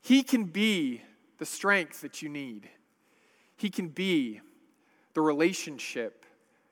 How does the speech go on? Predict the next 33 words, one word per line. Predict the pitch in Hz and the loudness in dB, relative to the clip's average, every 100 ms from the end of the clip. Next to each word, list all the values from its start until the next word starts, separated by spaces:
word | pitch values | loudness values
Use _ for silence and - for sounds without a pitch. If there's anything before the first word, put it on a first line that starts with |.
| _ _ _ _ _ _ - | _ _ _ _ _ _ -6
that | 139 | -2
helps | 180 175 - - _ | 0 0 -4 -18 _
heal | - 180 165 165 | -8 -2 -2 -2
all | 160 165 | -2 -2
of | 175 | -2
your | 160 - | -4 -4
other | 151 156 | -4 -4
broken | 139 151 151 127 113 107 | -2 -2 -2 -8 -10 -14
relationships. | 127 117 110 - 110 - 107 98 - - _ _ | -10 -8 -8 -12 -16 -14 -14 -14 -18 -20 _ _
He | - 202 | -10 -8
can | 208 208 170 | -6 -6 -8
be | 135 170 156 123 110 - - | -6 -2 -2 -4 -8 -12 -6
the | |
one | 139 143 165 175 | -4 -2 -2 -4
thing, | - 156 139 127 120 _ | -6 -4 -6 -10 -18 _
the | - | -8
one | 135 139 160 165 | -6 -2 -4 -4
person | - 165 151 - 131 123 - _ | -6 -4 -4 -6 -10 -12 -16 _
you | 139 151 | -14 -6
depend | 151 - - 151 127 | -6 -6 -8 -8 -8
on | 107 101 104 - _ _ _ _ _ _ _ _ | -10 -10 -16 -20 _ _ _ _ _ _ _ _
when | - 135 | -10 -6
you're | 135 190 | -2 -2
sure | 190 - 170 135 | -2 -2 0 0
that | 117 - | -4 -10
you | 190 | -12
can't | - 175 - | -6 -6 -6
trust | - 156 143 - | -4 -4 -4 -12
in | 143 117 - | -12 -12 -8
anyone | 180 202 170 151 | -6 -6 -6 -6
or | 143 - | -6 -10
anything | 139 139 - 120 | -12 -12 -12 -14
else. | 92 85 - - | -14 -18 -20 -20